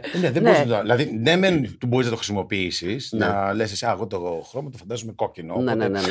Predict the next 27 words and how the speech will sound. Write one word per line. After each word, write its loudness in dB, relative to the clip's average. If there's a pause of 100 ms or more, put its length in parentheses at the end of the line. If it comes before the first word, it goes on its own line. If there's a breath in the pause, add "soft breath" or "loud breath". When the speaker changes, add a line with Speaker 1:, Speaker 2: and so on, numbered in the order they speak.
Speaker 2:
ναι. -4
Speaker 1:
κάτι -6
μου 0
δίνει -2
για -8
το -20
κόκκινο». -18
Speaker 2:
Φαντασία. -6
Speaker 1:
Ε, 2 (380)
η 0
μουσική -4
έχει -4
έναν 0
δρόμο, -4 (180)
που -6
είναι -4
οι -10
νότες -6
της, -8
είναι -8
όλο -4
αυτό -10
το -8
Speaker 2:
Μμμ. -4
Speaker 1:
πλαίσιο -2
που -12
πας, -6